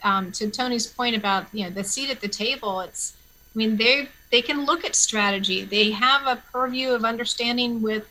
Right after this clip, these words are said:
you know, from a financial perspective, you know, if you don't have money, you're not doing anything, you're not moving forward. So they, they do have, um, a perspective that other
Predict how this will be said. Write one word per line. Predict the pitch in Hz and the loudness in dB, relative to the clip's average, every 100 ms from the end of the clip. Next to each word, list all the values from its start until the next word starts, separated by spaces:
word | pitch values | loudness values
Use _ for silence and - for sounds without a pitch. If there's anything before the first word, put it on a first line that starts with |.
| - | -6
you | 208 | -4
know, | 190 | -4
from | - 214 | -4 -2
a | 202 | 0
financial | 202 202 233 285 247 | 2 2 2 -2 -6
perspective, | - 208 - 196 190 202 202 - _ _ _ _ _ _ - | -4 -4 0 0 0 -4 -6 -10 _ _ _ _ _ _ 0
you | |
know, | 233 226 226 | 6 8 6
if | 226 | 4
you | 285 | 4
don't | 285 | 6
have | 262 247 - - - | 6 4 0 -14 -2
money, | 214 254 339 214 202 | 6 6 8 6 2
you're | 220 226 226 214 | 0 -2 0 4
not | 214 220 208 | 4 4 -2
doing | 220 302 370 220 | -6 -6 -2 0
anything, | 190 190 202 196 | 0 0 -2 -2
you're | 202 | 0
not | - | 0
moving | 233 220 214 214 | -2 0 0 2
forward. | 285 285 214 170 190 | 4 4 2 -2 -4
So | 214 208 | -4 -4
they, | 220 226 - - 208 | -4 -4 -8 -16 -12
they | 202 220 | 2 2
do | 214 220 254 294 | 2 -2 -4 -4
have, | - 220 208 190 190 - - - - _ - | -2 0 2 0 -4 -10 -16 -20 -20 _ -12
um, | 190 185 - 202 190 - - - - | -8 -8 -10 -14 -18 -20 -16 -6 -4
a | |
perspective | 214 - - - 254 - 240 220 208 | -2 2 4 6 6 6 2 2 4
that | 208 | 6
other | 214 220 220 214 | 6 4 2 0